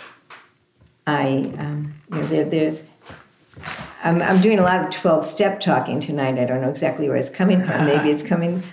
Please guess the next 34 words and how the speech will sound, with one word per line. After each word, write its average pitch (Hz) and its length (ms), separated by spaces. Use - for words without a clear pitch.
but, - 460
but, - 300
but 170 260
the, 165 200
the 175 160
serenity 180 580
prayer, 135 480
you 165 100
know, 143 120
is, 147 160
is, 147 300
is 160 240
a 151 40
brilliant, 156 760
a 156 60
brilliant 160 540
prayer. 165 420
But - 140
I 139 140
like 170 260
to - 100
change 160 440
it - 120
just 139 300
a - 40
little 143 220
bit 135 300
when 143 220
I 135 120
use 139 280
it. - 140
I 147 120
say, 143 220
"God, 156 360